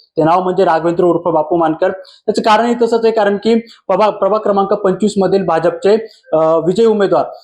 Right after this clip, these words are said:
अ, पंचवीस, तब्बल सव्वीस हजार चारशे सत्त्याण्णव मताधिक्याने विजय झालेले पाहायला मिळतात. बापू, प्रथमतः तुमचं खूप खूप अभिनंदन.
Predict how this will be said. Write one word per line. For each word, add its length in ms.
अ, 340
पंचवीस, 480
तब्बल 240
सव्वीस 520
हजार 240
चारशे 360
सत्त्याण्णव 500
मताधिक्याने 580
विजय 200
झालेले 280
पाहायला 240
मिळतात. 280
बापू, 400
प्रथमतः 420
तुमचं 320
खूप 180
खूप 160
अभिनंदन. 380